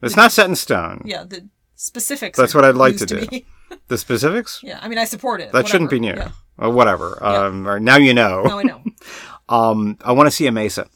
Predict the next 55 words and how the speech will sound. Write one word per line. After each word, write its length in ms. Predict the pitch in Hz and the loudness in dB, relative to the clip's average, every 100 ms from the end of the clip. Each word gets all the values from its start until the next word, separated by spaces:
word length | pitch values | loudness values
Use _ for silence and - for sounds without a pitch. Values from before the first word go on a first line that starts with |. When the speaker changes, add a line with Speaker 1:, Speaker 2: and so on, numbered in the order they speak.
| _ _ - | _ _ -18
Speaker 2:
Okay. 180 | 269 415 _ - | -18 -18 _ -18
You 100 | 202 | -12
can 80 | 202 | -8
do 60 | 208 | -6
that 80 | 196 | -6
by 80 | |
yourself 500 | 196 202 226 - _ _ | -8 -10 -14 -14 _ _
or 160 | 175 175 | -20 -18
with 140 | 170 | -16
our 100 | 160 | -16
friend 260 | 165 170 170 | -16 -18 -18
that 100 | 143 | -20
lives 180 | 175 180 | -18 -18
out 160 | 180 | -18
there? 220 | 202 220 _ - | -18 -20 _ -12
Speaker 1:
Uh, 80 | 107 | -2
very 240 | 117 131 | 4 4
possibly 360 | 135 131 - 123 | 6 4 4 -4
with 140 | 110 | -4
a 40 | 107 | -2
friend. 240 | 104 98 | -2 -2
We 100 | 92 | -6
Speaker 2:
Oh, 40 | |
Speaker 1:
don't 120 | 90 85 | -6 -10
know. 80 | - | -16
Speaker 2:
that'd 140 | - - | -20 -16
be 60 | |
fun. 140 | 101 95 | -14 -6
Speaker 1:
He's, 280 | 113 113 - | -4 -4 -6
he's 160 | 127 104 | -6 0
got 140 | 110 | 0
enough 240 | 98 90 87 | 0 -6 -8
on 80 | |
his 100 | 82 | -10
plate 280 | - 87 90 - - | -10 -10 -10 -8 -6
<laughs> 120 | - | -4
Speaker 2:
<laughs> 180 | 202 131 | -2 0
Speaker 1:
right 200 | 107 - | -2 -4
now. 220 | 120 117 _ - 208 202 156 - | -6 -6 _ -18 -14 -12 -12 2
But, 360 | 131 120 - - | 4 4 2 4
um, 600 | 117 110 107 104 101 101 - | 6 8 6 2 -2 -8 -6
what 120 | 117 | -4
was 120 | 113 | -2
I 40 | |
gonna 100 | 110 | -4
say? 160 | 98 98 - - - - | -4 -6 -8 -20 -10 0
Uh, 160 | 127 135 | 2 2
so 120 | - | 2
I've 140 | 151 | 2
seen, 140 | - 208 | 2 0
I've 80 | 147 | 0
seen 160 | 247 | -2
cacti. 560 | - 151 - - 78 - - _ | -4 -6 -6 -6 -6 -8 -18 _
Speaker 2:
Yeah. 200 | - - _ _ - | -18 -18 _ _ -14
Speaker 1:
Yeah. 380 | 101 92 101 | -10 -8 -10